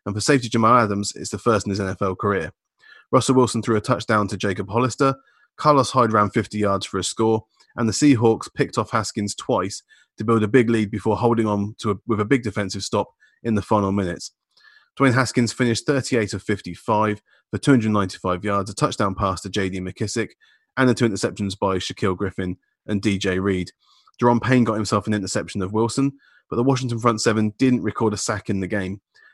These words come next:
They at least managed to slow Seattle's attack down to a crawl and kept the game lively right to the end. The final score, though, in this one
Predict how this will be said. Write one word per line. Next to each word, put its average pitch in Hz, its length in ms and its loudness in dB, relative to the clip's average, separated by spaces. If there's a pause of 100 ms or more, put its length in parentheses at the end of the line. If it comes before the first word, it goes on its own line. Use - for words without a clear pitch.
(120)
They 110 80 2
at 117 100 2
least 170 180 4
managed 127 240 4
to 110 80 -2
slow 139 260 2
Seattle's 98 440 0
attack 98 320 -6
down 95 200 -4
to 101 120 -6
a 92 40 -6
crawl 92 360 0 (340)
and 131 140 2
kept - 180 -2
the 107 80 -2
game 101 240 -2
lively 101 320 0
right 104 300 2
to 98 80 -10
the 95 120 -4
end. 87 240 -4 (280)
The 98 80 -6
final 131 240 2
score, 107 180 -2
though, 98 160 2
in 98 80 0
this 101 160 -4
one 98 240 -2